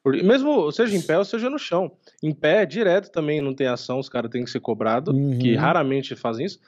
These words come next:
Speaker 1: E no chão também. Se tá
Speaker 2: É.
Speaker 1: só ali os dois fazendo força, não sei o quê, tem que separar.
Speaker 2: É. E vocês têm
Speaker 1: Porque
Speaker 2: que lembrar
Speaker 1: aí não
Speaker 2: que os
Speaker 1: vira
Speaker 2: rounds
Speaker 1: moda, e aí as lutas ficam uma porcaria.
Speaker 2: E a galera tem que lembrar também que os rounds são julgados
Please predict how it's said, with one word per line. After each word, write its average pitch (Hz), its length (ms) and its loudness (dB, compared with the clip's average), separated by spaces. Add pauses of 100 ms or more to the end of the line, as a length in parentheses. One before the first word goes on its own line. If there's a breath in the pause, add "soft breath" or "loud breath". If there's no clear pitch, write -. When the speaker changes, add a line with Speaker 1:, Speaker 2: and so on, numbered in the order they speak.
(500 soft breath)
Speaker 1:
E 226 140 2
no 202 100 4
chão 160 200 0
também. 233 380 0
Se - 160 -4
tá 175 420 4
Speaker 2:
É. 156 40 -4
Speaker 1:
só 170 260 -2
ali 170 220 0
os 156 120 -4
dois 165 180 -2
fazendo 160 300 -2
força, 156 280 -2
não 147 60 -6
sei 151 100 -2
o 139 40 -4
quê, 226 200 0
tem 160 180 -6
que - 80 -14
separar. 202 560 -2 (200)
Speaker 2:
É. 107 220 -4 (580 loud breath)
E 196 40 2
vocês 277 160 2
têm 320 100 2
Speaker 1:
Porque - 100 6
Speaker 2:
que - 80 10
lembrar - 320 6
Speaker 1:
aí - 60 6
não 247 60 4
Speaker 2:
que 196 100 4
os - 60 8
Speaker 1:
vira - 60 6
Speaker 2:
rounds 190 400 6
Speaker 1:
moda, 156 140 2
e 160 80 0
aí 180 220 2
as 196 160 0
lutas 190 220 -8
ficam 214 140 -4
uma 214 80 -2
porcaria. 214 500 -6
Speaker 2:
E 180 100 6
a 180 40 4
galera 196 280 4
tem 233 100 2
que 220 80 0
lembrar 165 300 4
também 139 380 -2
que 180 80 2
os 127 120 2
rounds 160 300 2
são 180 180 2
julgados 147 640 2